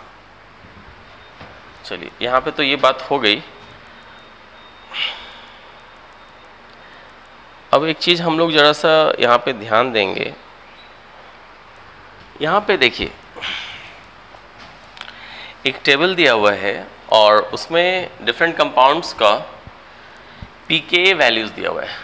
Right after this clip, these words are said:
ठीक है। हम लोग क्या पढ़े थे कि पीकेए value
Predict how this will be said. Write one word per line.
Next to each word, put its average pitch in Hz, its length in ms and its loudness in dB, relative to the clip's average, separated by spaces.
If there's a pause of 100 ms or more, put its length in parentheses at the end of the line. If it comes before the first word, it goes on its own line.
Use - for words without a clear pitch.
(300)
ठीक 143 140 -8
है। 202 160 -6 (600)
हम 143 180 -6
लोग 170 160 -4
क्या 160 160 2
पढ़े 123 300 -4 (120)
थे 107 180 -4
कि 131 420 -10 (580)
पीकेए 160 580 -2
value 98 380 0